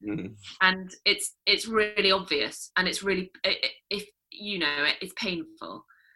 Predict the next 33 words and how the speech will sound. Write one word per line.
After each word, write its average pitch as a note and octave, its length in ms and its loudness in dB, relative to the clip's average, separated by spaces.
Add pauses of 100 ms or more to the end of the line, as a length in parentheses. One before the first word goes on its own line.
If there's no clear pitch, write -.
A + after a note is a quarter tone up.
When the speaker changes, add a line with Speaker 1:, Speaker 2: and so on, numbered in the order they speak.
(120)
Speaker 2:
And F#3 120 -2
then F#3+ 140 2
you, F3+ 260 2
and G#3 120 -2
then G3+ 100 2
it's - 360 -4
like, F3 220 4
I G3 120 8
have F#3 120 0
a F3+ 60 0
mini F3 160 -2
crash - 360 0
every D#3 140 -2
time D3+ 220 -2
that C#3 120 -6
happens. C#3+ 540 -14 (960)
Um, E3+ 140 2
Speaker 1:
Yeah, D#3 120 8 (100)
it A#2+ 280 6
takes D#3+ 320 4
Speaker 2:
yeah. C3 80 -2
Speaker 1:
you - 0 - (400)
back - 340 4
down A#2+ 320 4
quite G#2+ 300 2
a F#2+ 100 4
lot, A2+ 260 4
doesn't G#2 300 -2
it? F2+ 180 -4
'Cause F#2+ 180 -10
it's - 340 -6
like F#2 280 0
you've, G#2 220 -4